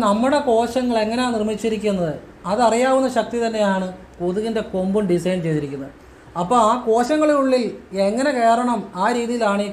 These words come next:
കൊതുകിൻ്റെ കൊമ്പും ഡിസൈൻ ചെയ്ത്, ചെയ്തിരിക്കുന്നത്. അതുകൊണ്ടാണ് അത്രയും അസഹ്യമായ വേദന എടുക്കുന്നത്. നമ്മളൊരു മുട്ടുസൂചി കൊണ്ടോ ഒരു സൂചി കൊണ്ടോ കുത്തിയാൽ അത്രയും അസഹ്യമായ വേദന ഉണ്ടാകത്തില്ല. മറ്റേ നമ്മുടെ കോശങ്ങളിലേക്ക്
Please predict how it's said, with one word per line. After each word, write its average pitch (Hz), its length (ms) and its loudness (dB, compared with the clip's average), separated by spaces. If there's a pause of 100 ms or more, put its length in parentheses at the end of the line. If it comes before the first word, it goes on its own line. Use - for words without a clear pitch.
കൊതുകിൻ്റെ 196 400 -2 (180)
കൊമ്പും 180 340 -2
ഡിസൈൻ 170 360 -2
ചെയ്ത്, 151 200 -2 (220)
ചെയ്തിരിക്കുന്നത്. 151 500 -6 (580)
അതുകൊണ്ടാണ് 269 380 2
അത്രയും 247 300 0
അസഹ്യമായ 233 420 0 (100)
വേദന 202 280 2
എടുക്കുന്നത്. 156 340 -6 (260)
നമ്മളൊരു 262 300 0
മുട്ടുസൂചി 262 480 -2
കൊണ്ടോ 254 200 0 (120)
ഒരു 214 140 -4
സൂചി 233 240 -2
കൊണ്ടോ 254 180 2 (100)
കുത്തിയാൽ 226 300 2
അത്രയും 240 320 0
അസഹ്യമായ 226 400 0 (100)
വേദന 208 240 2
ഉണ്ടാകത്തില്ല. 175 400 0 (400)
മറ്റേ 156 260 -4
നമ്മുടെ 214 240 -2
കോശങ്ങളിലേക്ക് 196 760 -2